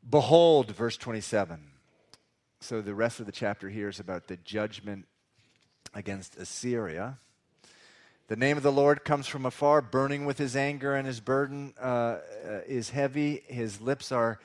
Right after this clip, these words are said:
full of indignation, his tongue like a devouring fire, his breath is like an overflowing stream which reaches up to the neck to sift the nations with the sieve of futility. And there shall be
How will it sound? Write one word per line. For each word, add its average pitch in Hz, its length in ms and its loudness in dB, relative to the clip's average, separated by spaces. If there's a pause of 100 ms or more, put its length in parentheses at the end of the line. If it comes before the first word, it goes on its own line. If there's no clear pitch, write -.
(380)
full 180 360 6
of 147 100 4
indignation, 147 720 4
his 123 160 -2
tongue 156 300 0
like 139 180 4
a 131 60 4
devouring 143 680 6
fire, 143 460 8
his 110 140 -2
breath 143 320 4
is 123 160 -2
like 131 180 4
an 123 120 0
overflowing 135 840 2
stream 156 460 -2
which 117 200 -4
reaches 143 400 -4
up 143 140 2
to 165 140 -4
the 151 160 -2
neck 113 360 0 (360)
to 123 100 -2
sift - 320 -2
the 139 80 4
nations 147 480 0
with 135 160 -2
the 120 100 -2
sieve 175 680 -4
of 147 240 6
futility. 127 720 2
And 113 120 0
there 123 120 4
shall 113 200 -2
be 120 440 2